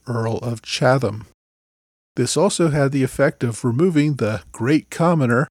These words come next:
from the House of Commons and into the House of Lords. Now, if I was gonna be consistent, I'd really start calling him Chatham from now on. But Pitt will always be the Great Commoner to me, so I'm gonna keep referring to him as Pitt.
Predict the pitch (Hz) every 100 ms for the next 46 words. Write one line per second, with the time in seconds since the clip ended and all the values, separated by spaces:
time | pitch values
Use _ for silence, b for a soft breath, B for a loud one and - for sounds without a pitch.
0 | - 151 143 110 127 127 - - 202 208
1 | 156 160 - - _ 226 202 - 127 -
2 | 110 107 - 95 - 101 120 131 101 95
3 | - _ _ _ _ _ _ _ _ -
4 | 165 175 196 202 - 277 262 208 - 151
5 | - 120 - - 107 - 127 143 170 165
6 | - - 139 101 - 117 107 107 117 107
7 | - 131 117 101 - 110 110 104 104 104
8 | 110 110 _ _ _ _ _ _ - 190
9 | - 233 208 202 165 160 147 - 123 123
10 | - 117 - - 131 131 117 117 - 107
11 | 101 110 - - 147 156 156 202 185 -
12 | 139 135 110 - 101 104 - 110 104 107
13 | 113 113 - - 95